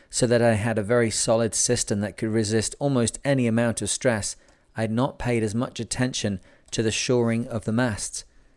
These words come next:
Now it was the stainless steel plate which secures the forward shoring of the mast to the deck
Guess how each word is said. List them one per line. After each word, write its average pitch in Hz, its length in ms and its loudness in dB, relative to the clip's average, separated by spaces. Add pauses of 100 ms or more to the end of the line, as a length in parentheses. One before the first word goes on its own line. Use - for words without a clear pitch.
(340)
Now 113 360 2
it 127 140 0
was 120 200 0
the 117 80 -2
stainless 120 480 2
steel 123 300 2
plate 110 420 -2
which 117 160 -2
secures 123 540 0
the 107 100 -4
forward 127 400 2
shoring 120 420 0
of 113 100 -4
the 120 100 2
mast 113 340 0
to - 80 -4
the 127 100 0
deck 110 380 0